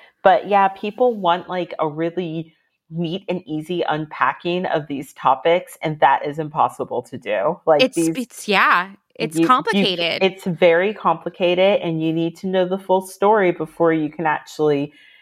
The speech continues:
Speaker 1: really know how you can jump into it and sort of make those changes. But yeah,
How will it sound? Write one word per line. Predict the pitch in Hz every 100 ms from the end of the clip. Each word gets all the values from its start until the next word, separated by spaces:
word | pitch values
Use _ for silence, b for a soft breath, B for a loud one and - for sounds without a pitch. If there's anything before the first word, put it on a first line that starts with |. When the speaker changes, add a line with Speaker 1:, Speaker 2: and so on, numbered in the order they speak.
| b
Speaker 1:
really | 160 170 170 170
know | 165 151
how | 160 160
you | 160 147 147
can | 165 139
jump | 147 143 156
into | 143 147 - 131
it | 131 -
and | 143
sort | - 139 143
of | 147
make | 139 135
those | - 120 -
changes. | - 139 131 - 127 -
But | 165
yeah, | 180 196 180